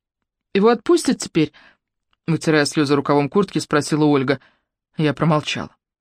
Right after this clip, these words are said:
М, это была как раз та ситуация, в которой от меня уже ничего не зависело. Я и так сделала больше, чем бригада оперов.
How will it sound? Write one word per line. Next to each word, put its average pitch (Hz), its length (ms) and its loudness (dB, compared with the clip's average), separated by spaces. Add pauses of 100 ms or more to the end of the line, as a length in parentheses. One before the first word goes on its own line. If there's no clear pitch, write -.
(460)
М, 190 400 0
это 196 220 0
была 196 180 2
как 180 160 -4
раз 196 160 2
та 196 140 2
ситуация, 190 460 0
в - 60 -8
которой 180 320 2
от - 80 -4
меня 175 240 2
уже 170 160 0
ничего 175 340 2
не 147 80 0
зависело. 156 520 2 (460)
Я 180 200 2
и - 20 -4
так 165 200 0
сделала 143 380 0
больше, 143 340 0
чем 139 240 -2
бригада 147 360 0
оперов. 143 400 -2